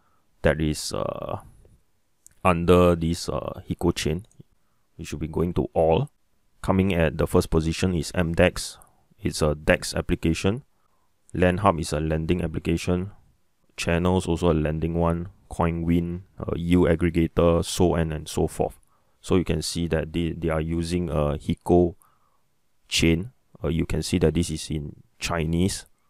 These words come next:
So you can understand why I mentioned about this, uh,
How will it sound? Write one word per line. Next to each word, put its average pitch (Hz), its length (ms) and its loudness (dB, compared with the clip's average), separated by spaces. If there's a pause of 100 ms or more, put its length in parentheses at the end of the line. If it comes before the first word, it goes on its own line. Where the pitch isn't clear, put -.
(120)
So 87 80 -14
you 82 100 -12
can 80 140 -8
understand 85 520 -2
why 80 300 2
I 73 380 -6
mentioned 78 960 -8 (100)
about 78 360 -2
this, - 260 -4
uh, 52 280 -6